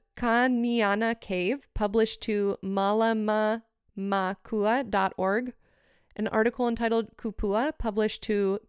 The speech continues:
kumukahi dot org. An article entitled Moku Ul-, Ula,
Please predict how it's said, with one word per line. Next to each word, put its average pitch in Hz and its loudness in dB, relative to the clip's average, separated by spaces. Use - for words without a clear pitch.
kumukahi 220 -2
dot 208 0
org. 208 -2
An 220 -2
article 226 2
entitled 208 0
Moku 240 0
Ul-, 220 -2
Ula, 233 2